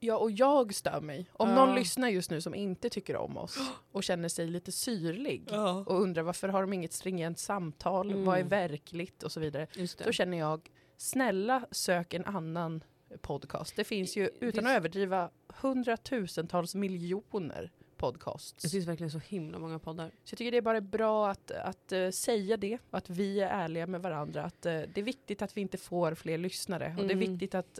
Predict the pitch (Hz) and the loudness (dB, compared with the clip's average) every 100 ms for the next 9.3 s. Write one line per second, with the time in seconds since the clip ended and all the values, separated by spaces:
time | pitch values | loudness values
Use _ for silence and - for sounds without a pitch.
0 | - 175 - - 180 165 175 175 175 - | -6 -6 -6 -4 -2 0 2 2 0 -2
1 | 170 175 185 202 302 185 - 294 - 160 | -4 -2 0 2 2 0 0 -4 -2 -4
2 | 151 165 208 180 170 170 - 185 151 - | -2 2 2 2 -2 -2 -4 -6 -6 -4
3 | - - 151 - - - - - - 190 | -2 -2 -6 -16 -20 -20 -20 -8 0 2
4 | 185 190 - 196 196 180 - 220 214 220 | 2 0 -4 -4 -2 -4 -2 0 2 6
5 | 320 370 359 135 170 381 160 - - - | 8 8 8 4 8 8 8 4 -2 0
6 | - 254 - 247 370 - _ - 254 220 | 4 2 0 4 4 2 _ 0 4 8
7 | 302 - 370 214 - 247 240 269 285 - | 8 6 6 6 4 -2 2 2 0 -8
8 | - 277 247 226 - 233 214 202 233 220 | -2 0 0 0 0 0 2 2 0 -2
9 | 247 180 180 | -2 -2 -4